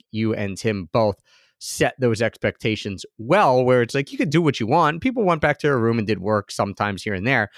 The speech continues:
but for the most part, it was, "Hey, you're here to travel."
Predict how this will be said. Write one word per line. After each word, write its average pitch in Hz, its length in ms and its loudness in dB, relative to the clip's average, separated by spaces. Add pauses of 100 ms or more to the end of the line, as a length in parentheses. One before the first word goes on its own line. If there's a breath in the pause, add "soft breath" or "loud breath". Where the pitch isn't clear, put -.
(180 loud breath)
but 139 160 -2
for 147 100 0
the 123 100 0
most 160 320 0
part, 123 300 2
it 123 180 -2
was, 107 320 -2
"Hey, 123 160 0
you're 120 220 -2
here 127 220 -4
to 113 100 -6
travel." 92 600 -2